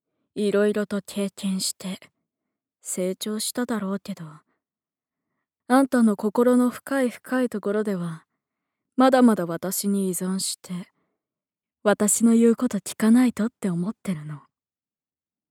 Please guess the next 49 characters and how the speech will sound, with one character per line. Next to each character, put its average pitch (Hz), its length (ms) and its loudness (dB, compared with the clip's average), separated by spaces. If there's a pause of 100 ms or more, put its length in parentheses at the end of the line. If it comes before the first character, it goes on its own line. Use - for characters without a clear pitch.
(160)
今 269 260 8
の 214 220 6
あ 247 40 6
ん 254 80 6
た 240 120 4
の 202 80 4
反 214 340 2
応 233 180 2
が 226 120 -2
そ - 160 -6
の 208 120 -2
証 208 320 -8
拠。 202 220 -10 (1500)
い 196 240 2
い 190 40 2
ん 180 80 0
だ 165 180 -4
よ。 185 240 -2 (920)
あ 285 160 4
ん 294 60 4
た 254 120 0
は 214 120 2
そ 233 180 0
の 254 200 4
思 262 220 4
い 233 60 6
に 196 140 2
素 - 280 -2
直 285 240 2
に 180 140 -2
な 170 140 -8
っ - 140 -14
て 180 100 -8
い 175 300 -6
い 190 40 -6
の。 156 200 -14 (1400)
無 226 180 6
理 226 120 4
し - 100 2
て 196 100 -2
反 208 320 0
抗 240 240 -2
し - 240 0
よ 240 140 2
う 226 40 -4
と 175 160 -8
し - 160 -6
て 202 180 -6
も、 180 220 -8